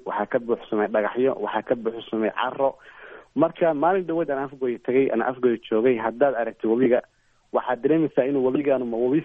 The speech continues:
seasonal river ahba, mise waa webi laba iyo tobanka bilood socdaba. Ma kala garan kartid, waayo webiga waxaa ka buuxsamay qashin. Deegaanka Afgooye iyo deegaanka Beledweyne aan anigu indhahayga ku arkay, waxayba ka mid yihiinba goobaha qashinka lagu shubo inuu yahay webiga Shabeelle.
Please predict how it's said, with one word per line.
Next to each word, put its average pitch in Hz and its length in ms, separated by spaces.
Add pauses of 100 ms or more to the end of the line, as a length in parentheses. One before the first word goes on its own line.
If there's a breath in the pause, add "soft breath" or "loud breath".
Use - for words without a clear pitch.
seasonal 143 480
river 165 240
ahba, 175 400
mise 131 240
waa 123 160 (160)
webi 135 180
laba 139 240
iyo 139 140
tobanka 131 280
bilood 120 280
socdaba. 98 380
Ma 139 120
kala 139 200
garan 131 200
kartid, 120 300
waayo 143 240
webiga 139 240
waxaa 123 240
ka 135 60
buuxsamay 110 420
qashin. 113 320 (520 soft breath)
Deegaanka 160 460
Afgooye 143 460
iyo 117 140
deegaanka 131 440
Beledweyne 120 760
aan 120 120
anigu 135 220
indhahayga 131 320
ku - 100
arkay, 113 360 (280)
waxayba 131 300
ka 175 120
mid 151 120
yihiinba 139 300
goobaha 131 500
qashinka 147 400
lagu 123 240
shubo 117 300
inuu 131 180
yahay 113 160
webiga 120 220
Shabeelle. 98 420